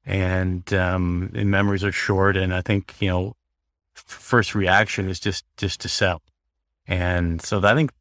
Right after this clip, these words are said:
that's creating some oppor-, interesting opportunities as well. Um, you know, again,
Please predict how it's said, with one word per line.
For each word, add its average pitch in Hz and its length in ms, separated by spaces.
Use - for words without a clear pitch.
that's 113 280
creating 98 400
some 101 160
oppor-, 92 400
interesting 98 500
opportunities 90 720
as 82 160
well. 87 340
Um, 90 460
you 120 100
know, 101 300
again, 104 500